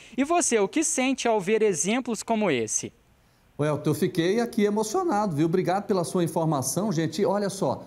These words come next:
Speaker 2: pra mim a gratidão é um dos sentimentos mais bonitos que a gente tem na sociedade. E esse exemplo aí do Paraná foi lindo, né?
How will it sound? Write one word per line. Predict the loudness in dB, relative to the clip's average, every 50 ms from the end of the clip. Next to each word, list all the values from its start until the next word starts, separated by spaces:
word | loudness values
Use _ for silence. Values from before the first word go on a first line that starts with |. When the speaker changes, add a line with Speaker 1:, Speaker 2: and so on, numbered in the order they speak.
| -10 -6
Speaker 2:
pra | -4 -2 0
mim | 2 2 2 2 2
a | 0
gratidão | 0 0 -2 -2 -2 -2 -2 -2 0 0 0 -2 -4 -6 -10 -4
é | -2 0
um | 0 0
dos | 0 -2 -2
sentimentos | -2 -2 -2 -2 0 -2 -2 -2 -2 -2 -2
mais | 0 0 0 0 -2 -2 -2 -4 -4 -4
bonitos | -4 -2 0 0 2 2 2 2 2 0 0 -4 -4 -4
que | -2 0
a | 0 2
gente | 2 0 0 -2 -2 -6
tem | -4 -2 0 0 0 0 -4 -10 -16 _
na | -4 -2 -2
sociedade. | -2 -4 -4 -2 -2 -2 0 0 -2 -2 -2 -4 -2 0
E | 2
esse | 2 0 0 0
exemplo | -2 0 0 0 -2 0 0 0
aí | 0
do | 0 0
Paraná | -2 -2 -2 -2 -2 -4 -6
foi | -4 -2 -2
lindo, | -2 0 0 -2 -2 -4 -2
né? | -2 -2 -2 -4